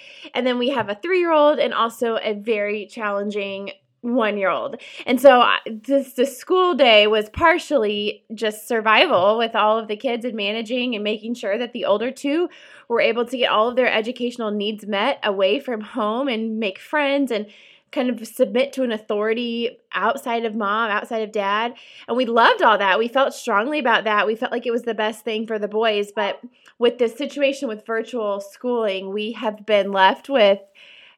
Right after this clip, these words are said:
some tough decisions to make and some options that all kind of looked bad. And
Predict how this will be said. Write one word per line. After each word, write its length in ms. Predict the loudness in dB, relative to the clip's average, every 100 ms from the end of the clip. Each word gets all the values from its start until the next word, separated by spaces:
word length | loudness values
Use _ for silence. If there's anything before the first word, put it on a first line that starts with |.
| _ _ -6
some 560 | 2 4 4 0 -6 -10 -16
tough 360 | 0 4 4 2
decisions 580 | -4 -2 2 0 0
to 100 | -4
make 280 | -2 -2 -4 -6
and 140 | -4
some 140 | -2
options 500 | 2 2 0 -4 -2
that 140 | 0 4
all 260 | 6 6
kind 240 | 2 -2 -2
of 60 |
looked 220 | -4 -4 0
bad. 440 | 4 6 6 4
And 240 | 0 -2